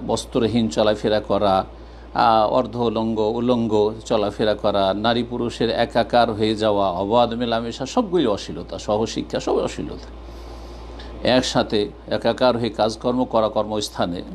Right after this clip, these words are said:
এগুলি হচ্ছে সব ফাওয়াহিশ। তারপরে সোশ্যাল মিডিয়াতে অশ্লীলতার শেষ নেই ফাওয়াহিশ। ওয়াল ইসমা, এবং যে কোনো গুনাহ, যে কোনো পাপকে আল্লাহ হারাম করেছেন। ওয়াল বাগিয়া, এবং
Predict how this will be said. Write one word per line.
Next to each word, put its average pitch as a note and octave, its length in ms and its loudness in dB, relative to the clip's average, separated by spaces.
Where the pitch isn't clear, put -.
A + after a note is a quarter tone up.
এগুলি D#3 240 -2
হচ্ছে D3 240 -2
সব A2 180 -2
ফাওয়াহিশ। - 680 -2
তারপরে A#2 480 2
সোশ্যাল A2 400 -4
মিডিয়াতে F#2+ 680 -6
অশ্লীলতার G#2 580 -2
শেষ C3 280 -4
নেই G2 100 -2
ফাওয়াহিশ। F2+ 540 -4
ওয়াল B2+ 260 6
ইসমা, E3 480 4
এবং D3 680 2
যে D#3 160 0
কোনো E3 300 2
গুনাহ, G2 460 -4
যে B3+ 100 2
কোনো C3 340 6
পাপকে G2 320 2
আল্লাহ F#2+ 200 -2
হারাম E2+ 240 -4
করেছেন। - 400 -12
ওয়াল B2+ 220 2
বাগিয়া, C#3+ 520 2
এবং A2+ 400 -2